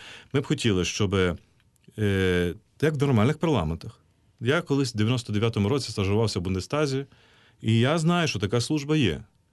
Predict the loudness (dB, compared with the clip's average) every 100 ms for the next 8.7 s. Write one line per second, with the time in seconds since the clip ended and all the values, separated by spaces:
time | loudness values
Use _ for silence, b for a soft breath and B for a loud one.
0 | b b b 0 2 4 4 4 4 4
1 | 4 4 4 2 0 -2 -4 0 0 2
2 | 0 0 -2 0 0 0 -4 -4 -4 -2
3 | -4 -10 b b -16 -6 0 2 2 0
4 | 0 0 0 0 -4 B B 0 2 2
5 | 0 2 2 2 0 -4 -2 0 0 0
6 | 0 0 0 0 2 2 2 0 -4 -6
7 | -8 -8 -8 -8 -4 -2 0 0 2 2
8 | 0 -2 -2 -2 -4 -6 -10